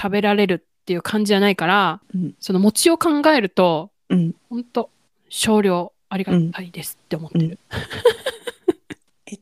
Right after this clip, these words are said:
Speaker 2: と、ドール。
Speaker 1: はい。
Speaker 2: あの、フルーツで有名なドールですね。
Speaker 1: はいはいはいはいはい。
Speaker 2: ドールが、こう言ってる保存方法は、
Speaker 1: はい。うん。
Speaker 2: バナナをですね、
Speaker 1: うん。
Speaker 2: まず切り離しますと。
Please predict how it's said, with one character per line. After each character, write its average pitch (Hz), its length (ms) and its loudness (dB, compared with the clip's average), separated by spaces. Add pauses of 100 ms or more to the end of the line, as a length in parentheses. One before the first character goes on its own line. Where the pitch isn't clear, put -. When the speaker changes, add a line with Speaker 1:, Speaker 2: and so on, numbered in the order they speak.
(120)
Speaker 2:
と、 175 360 -12 (120)
ド 247 220 4
ー - 40 0
ル。 - 200 -10
Speaker 1:
は 220 260 -2
い。 175 100 -10 (380)
Speaker 2:
あ 170 120 -2
の、 165 400 -4
フ - 160 2
ル 240 60 6
ー - 20 -16
ツ 151 120 -4
で 127 80 -2
有 165 120 -4
名 151 160 -8
な 147 80 -8
ド 190 180 2
ー 151 40 0
ル - 60 -4
で - 120 -16
す 233 120 0
ね。 226 80 -2
Speaker 1:
は 220 140 2
い - 20 0
は - 0 -
い 247 40 0
は 208 160 2
い 208 40 -2
は 190 140 -4
い 190 60 -8
は 185 180 -8
い。 180 80 -16
Speaker 2:
ド 339 240 6
ー - 20 4
ル 285 140 4
が、 349 340 2 (200)
こ 160 100 -6
う - 40 -6
言 165 140 -4
っ - 40 -18
て - 240 -4
る 180 100 -2
保 170 160 -6
存 165 240 -2
方 160 260 -2
法 - 280 -8
は、 202 140 2
Speaker 1:
は 185 160 0
い。 214 40 -8
う 208 40 -4
ん。 170 240 -8 (120)
Speaker 2:
バ 285 160 4
ナ 403 160 0
ナ 170 160 -2
を - 80 -8
で 160 100 -8
す - 140 -8
ね、 180 240 0
Speaker 1:
う 208 60 -4
ん。 175 240 -6 (100)
Speaker 2:
ま - 160 0
ず - 120 -12
切 - 160 0
り 294 100 6
離 170 260 0
し - 100 -6
ま 147 160 -2
す - 120 -10
と。 - 100 -14